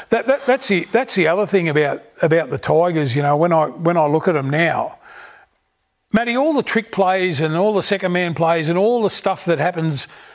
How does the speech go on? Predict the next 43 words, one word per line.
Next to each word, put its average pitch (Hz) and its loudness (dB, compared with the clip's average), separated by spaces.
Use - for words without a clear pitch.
you 170 2
know, 170 2
with, 151 -4
with 170 0
coaching 170 -2
and 147 -2
the, 156 -2
and 160 0
the 156 0
way 170 2
that 156 -2
you 156 0
want 160 0
a - -4
team 156 -2
to 139 -4
play, 151 -2
I 233 2
think 226 -2
they've 156 -2
gone, 156 0
I, 196 2
I 220 0
think 254 -2
they've 175 0
gone 170 0
the 156 0
other 156 0
way 143 2
around. 156 -2
I, - -2
I 202 2
would 185 -2
much 175 -2
prefer 165 0
to 143 0
see 160 0
'em 143 -2
with 143 0
a 139 0
bit 131 0
of 120 -4
grit. 175 -2